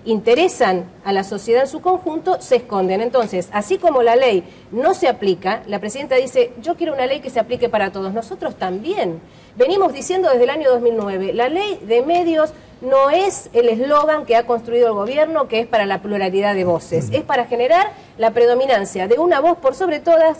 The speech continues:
que es la voz del gobierno. Entonces, si la ley la miramos hoy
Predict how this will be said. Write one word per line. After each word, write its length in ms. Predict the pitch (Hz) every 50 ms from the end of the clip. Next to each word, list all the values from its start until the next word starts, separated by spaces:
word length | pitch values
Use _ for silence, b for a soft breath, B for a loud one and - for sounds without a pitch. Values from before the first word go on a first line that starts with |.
| - -
que 80 | 277
es 80 | 277 302
la 80 | 339 320
voz 160 | 359 381 339
del 100 | 330 277
gobierno. 600 | 254 262 277 370 381 311 247 202 190 185 170 160 B B B B B
Entonces, 460 | B 277 311 302 349 359 339 269 240 240
si 120 | - 240
la 160 | 220 214 214
ley 400 | 240 302 370 359 277 208 185 - -
la 180 | 196 208 214 208
miramos 480 | 208 226 262 311 339 320 277 269 -
hoy 220 | 302 262 226 196